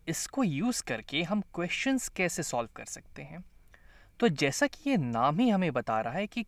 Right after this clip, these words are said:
कुछ ना कुछ इस थ्योरम का रिलेशन रिमाइंडर के साथ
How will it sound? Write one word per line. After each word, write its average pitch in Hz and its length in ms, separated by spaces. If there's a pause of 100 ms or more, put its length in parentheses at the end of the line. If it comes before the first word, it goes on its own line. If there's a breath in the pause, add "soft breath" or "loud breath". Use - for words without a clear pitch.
(100)
कुछ - 260
ना 285 160
कुछ - 300
इस 208 180
थ्योरम 156 360
का 170 140
रिलेशन 135 640 (420 loud breath)
रिमाइंडर 202 840
के 196 260
साथ 143 540